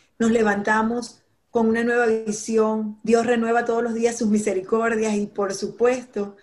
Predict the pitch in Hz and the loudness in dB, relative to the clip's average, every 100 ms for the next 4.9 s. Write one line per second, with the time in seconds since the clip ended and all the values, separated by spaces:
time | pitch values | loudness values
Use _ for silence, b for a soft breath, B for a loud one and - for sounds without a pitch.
0 | b b _ 220 226 240 - - 254 262 | b b _ 2 4 2 -2 0 2 2
1 | 247 240 240 262 262 220 226 220 202 208 | 0 0 0 -2 -2 -2 0 0 0 2
2 | 233 233 254 240 214 214 214 190 180 - | 0 -2 -4 -4 -4 -2 -2 -2 -4 -2
3 | 214 208 220 220 b b _ 208 202 190 | 0 2 2 -2 b b _ 0 2 2
4 | 185 180 226 214 190 185 208 175 170 | -2 -2 0 2 2 2 2 0 -6